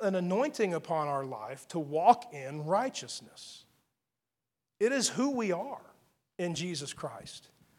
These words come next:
When we become believers, when we are brought into the kingdom of God, when we are taken and separated from darkness and brought into light, when we're washed by the blood of Jesus and empowered by the Holy Ghost, we are not just called to occasionally do some things that could be described as righteous.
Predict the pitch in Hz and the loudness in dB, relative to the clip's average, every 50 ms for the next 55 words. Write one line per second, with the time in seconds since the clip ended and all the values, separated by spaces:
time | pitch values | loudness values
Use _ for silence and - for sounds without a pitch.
0 | _ _ _ _ _ _ _ - 190 190 190 220 277 285 294 302 - - 220 247 | _ _ _ _ _ _ _ 10 10 10 12 10 8 8 8 4 2 4 4 6
1 | 247 240 220 196 175 190 180 196 233 254 240 185 156 131 135 135 - 175 175 170 | 6 6 4 4 4 4 4 6 6 4 4 2 -2 -6 -8 -8 -6 -6 -4 -4
2 | 170 196 233 247 220 226 214 196 160 190 185 180 175 180 214 240 262 254 202 214 | -2 -2 -2 -2 4 4 4 4 6 8 6 6 8 10 8 8 8 8 2 -2
3 | 226 208 208 208 - - 226 226 220 214 208 202 190 170 160 185 185 180 156 147 | 0 0 -2 -2 -2 -2 -2 0 0 0 0 0 -2 0 4 8 8 8 8 6
4 | 151 156 175 180 180 165 170 - 208 208 208 214 202 185 170 - - 220 214 208 | 2 0 0 2 2 0 2 2 2 4 4 2 -2 0 0 2 4 4 4 4
5 | 208 190 190 185 175 170 151 - - 226 240 254 247 220 220 214 202 208 202 175 | 2 0 0 2 0 0 -4 0 2 2 4 4 4 8 12 12 12 12 10 6
6 | 156 139 - - - 180 165 151 180 170 165 160 - - 214 240 254 254 233 - | -2 -4 -4 -4 -4 -4 0 4 6 6 6 4 4 8 8 8 8 8 2 2
7 | 226 208 202 190 180 147 127 - - - - - - _ 185 180 170 175 185 185 | 2 6 8 10 8 8 8 0 -10 -18 -20 -20 -8 _ 0 0 4 4 4 4
8 | 180 185 - 240 240 254 262 - - - 233 226 220 220 214 190 214 214 214 214 | 4 2 4 6 8 8 8 8 6 0 0 2 2 2 2 2 2 2 2 2
9 | 185 - 214 220 220 196 170 170 - - 180 170 165 170 - - 220 226 254 277 | 0 0 -6 -6 -6 -6 -2 -2 -2 0 0 -2 -4 -4 0 2 2 4 6 6
10 | 254 233 202 226 214 208 202 190 156 202 202 208 202 196 170 202 202 180 156 - | 6 6 8 6 6 8 6 6 2 2 2 2 2 2 2 4 2 2 2 -2
11 | - - - - - - 185 240 277 294 277 247 233 233 214 202 226 220 - - | -10 -18 -20 -20 -4 -2 0 2 6 6 6 8 6 2 2 2 2 0 2 6
12 | - 220 220 220 208 - - 196 180 165 - - - 226 240 254 247 190 175 214 | 6 8 8 8 6 4 2 2 2 2 0 0 0 0 0 0 -2 0 0 0
13 | 202 190 180 175 170 151 196 220 220 - - 196 185 185 - 185 180 175 170 147 | 0 0 -2 -2 -2 -2 -2 0 0 2 2 2 0 0 -2 -2 -2 -2 -4 -4
14 | 170 165 - - 156 147 180 190 185 165 160 - - - 180 160 156 147 139 139 | -6 -6 -6 -8 -8 -6 -6 -6 -6 -4 -4 -4 -4 -2 -2 -2 -2 -2 -2 -6
15 | 127 135 127 160 180 208 226 - - 220 214 202 - - | -6 -4 0 4 4 4 4 4 2 0 0 0 -2 -6